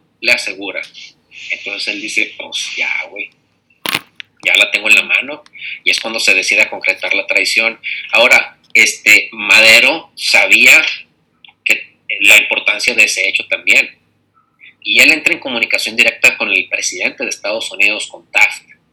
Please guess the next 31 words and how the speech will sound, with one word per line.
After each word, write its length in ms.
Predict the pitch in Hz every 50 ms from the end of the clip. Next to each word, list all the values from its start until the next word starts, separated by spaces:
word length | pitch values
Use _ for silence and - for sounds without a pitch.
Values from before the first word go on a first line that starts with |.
| _ _ _ _ _ _ _ _ _ _ -
y 60 | - 95
le 100 | 95 98
dice, 260 | 107 117 - - 110
"Oye, 180 | 110 107 104 -
¿qué 100 | - 113
onda? 260 | 113 107 101 101 - -
¿Vas 160 | - - -
a 40 | 156
intervenir?". 580 | 151 - 151 135 123 113 113 117 127 147 156 -
Y 120 | - -
Taft 280 | - - 120 - - -
le 120 | 127 127
dice, 340 | 123 123 123 123 - 135 127 110
"No, 280 | 107 101 82 - - _ _ _ _ _ _ _ _ _ _ _ _ _ _ _ _ _ _ _ _ - _ _ -
nosotros 280 | 185 - - - - 151 156
no 20 |
vamos 280 | 160 165 165 - - -
a 20 |
intervenir 540 | 135 - 127 120 117 110 110 117 139 151 - -
bajo 300 | - - - - - 127 -
ninguna 340 | - 117 - - - 175 160
circunstancia". 800 | - - - - - 120 113 - - - - - - - - -
¿Por 180 | - - -
qué? 260 | - - 1077 - - - - - - - - -
Porque 240 | - 117 - - -
su 160 | - - - -
término 340 | - - 165 175 180 170
presidencial 580 | - - - - - - - - - - - -
estaba 320 | - - - 147 156 151
por 200 | - 143 135 -
terminar 640 | - - 113 110 110 110 104 110 117 139 - - -